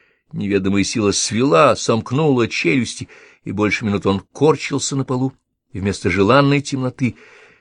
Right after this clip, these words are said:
стояла перед глазами ярко-красное, в черных зигзагах пятно. И когда вздыбленная шерсть перестала искриться, обвяла и улеглась, пасть сама собой разжалась,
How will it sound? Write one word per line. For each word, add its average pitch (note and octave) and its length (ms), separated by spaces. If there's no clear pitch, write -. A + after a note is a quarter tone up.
стояла F#2+ 460
перед G2 300
глазами G2 400
ярко-красное, G2+ 960
в - 100
черных G#2 480
зигзагах F#2+ 560
пятно. G2 340
И A#2 80
когда A#2+ 280
вздыбленная F3 640
шерсть E3 500
перестала A#2+ 560
искриться, - 640
обвяла G#2 720
и G2+ 80
улеглась, F#2+ 640
пасть F#2+ 240
сама F#2+ 220
собой F2 260
разжалась, F#2 720